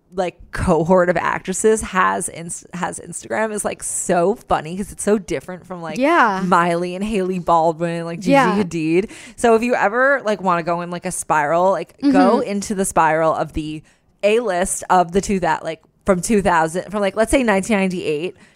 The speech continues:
Speaker 1: to, like, two thousand nine.
Speaker 2: Yeah.
Speaker 1: Like Cameron Diaz.
Speaker 2: It's, like, actresses in their forties.
Speaker 1: Yeah.
Speaker 2: Yeah, A-list
Speaker 1: Kate
Speaker 2: actresses in their forties.
Speaker 1: You know,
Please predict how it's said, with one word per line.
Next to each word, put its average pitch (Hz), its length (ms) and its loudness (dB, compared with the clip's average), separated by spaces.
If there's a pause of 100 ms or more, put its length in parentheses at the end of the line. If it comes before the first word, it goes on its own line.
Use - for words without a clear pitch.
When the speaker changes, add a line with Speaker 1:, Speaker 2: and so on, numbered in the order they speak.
Speaker 1:
to, - 80 -2
like, 165 220 -2
two 202 160 2
thousand 160 400 2
nine. 143 580 -4
Speaker 2:
Yeah. 214 300 2
Speaker 1:
Like 185 160 2
Cameron 175 360 0
Diaz. 156 420 2
Speaker 2:
It's, 160 80 4
like, 196 100 2
actresses 247 480 -2
in 233 120 4
their 208 100 2
forties. 160 720 -6 (320)
Speaker 1:
Yeah. 202 320 0 (220)
Speaker 2:
Yeah, 233 220 0
A-list 233 200 4
Speaker 1:
Kate 254 160 6
Speaker 2:
actresses 214 500 2
in 196 80 2
their 185 120 0
forties. - 580 -8
Speaker 1:
You 240 100 -6
know, 349 320 2